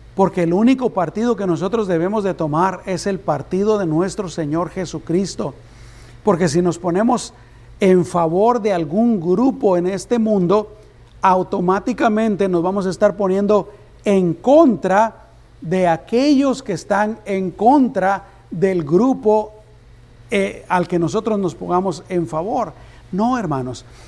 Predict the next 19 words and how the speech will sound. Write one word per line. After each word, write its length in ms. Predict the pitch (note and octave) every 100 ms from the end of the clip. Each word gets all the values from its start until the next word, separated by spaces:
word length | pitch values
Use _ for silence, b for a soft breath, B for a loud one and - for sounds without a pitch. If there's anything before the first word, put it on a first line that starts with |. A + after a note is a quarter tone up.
| B -
nosotros 720 | C#3 - G3+ G3 E3+ - - b b b b -
como 260 | - C3+ B2
Jesucristo, 880 | C#3 - D#3+ - G#3+ F#3+ - A#2+ G#2 - - - -
Jesús 360 | C#3+ - A3+
quiere 240 | - G#3+ F#3
salvar 440 | D#3+ C#3 C3 F3+
a 140 | D#3+ -
todos, 500 | F3 F3 A#2+ - - b b -
Jesús 420 | C#3+ F#3+ G3 -
ama 420 | F3 F#3 F#3+ F3+ -
a 180 | C#3+
todos, 540 | - E3+ F3+ D3 A#2+ - b b -
nosotros 440 | B2+ D#3+ D#3+ E3+
también 360 | D#3 C#3 F#3 F#3+ D#3+
debemos 680 | C#3+ C#3 B2+ F3 G#3+ G#3+ D#3
de 100 | C#3
hacer 500 | - E3 F3 E3 D3+
lo 160 | C#3+
mismo. 440 | B2+ F3 C#3+ C3